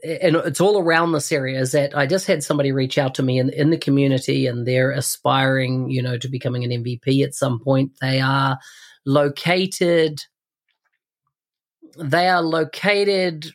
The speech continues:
um, in Europe. Um, I, I forget the country specifically, um, uh, Budapest, a-, and I think is where they're located.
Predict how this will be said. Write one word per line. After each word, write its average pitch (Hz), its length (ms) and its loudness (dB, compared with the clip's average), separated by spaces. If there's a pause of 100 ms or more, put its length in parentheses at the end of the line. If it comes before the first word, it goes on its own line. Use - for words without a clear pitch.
(120)
um, 143 1080 0 (100)
in 208 220 2
Europe. 170 400 2 (160)
Um, 143 360 2
I, 135 220 -2
I 147 80 0
forget 139 300 -2
the 131 80 -4
country 135 400 0
specifically, 135 1040 -4 (100)
um, 135 540 0
uh, 139 100 -2
Budapest, 139 540 0
a-, 139 260 -4
and 135 160 0
I 135 120 -2
think 135 240 -4
is 123 120 -4
where 135 100 0
they're 127 120 0
located. 131 400 -2